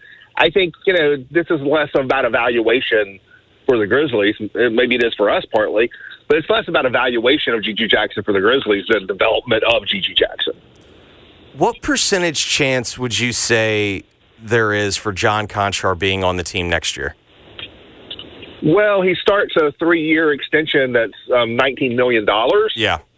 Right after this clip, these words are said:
Speaker 1: uh, next season, so I think pretty decent. I, I think, A, that, that make, makes him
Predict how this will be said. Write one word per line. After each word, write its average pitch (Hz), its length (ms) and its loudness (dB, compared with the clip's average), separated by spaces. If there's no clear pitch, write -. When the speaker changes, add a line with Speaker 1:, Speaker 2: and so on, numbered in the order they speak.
Speaker 1:
uh, 170 180 4
next 170 280 -2
season, 208 380 0
so 185 100 2
I 170 80 0
think 165 240 -4
pretty 160 180 2
decent. 175 380 0
I, 135 120 2
I 165 60 2
think, 165 240 0
A, 170 460 2
that, 143 320 0
that 139 340 0
make, 135 380 -2
makes 127 340 -2
him 131 100 0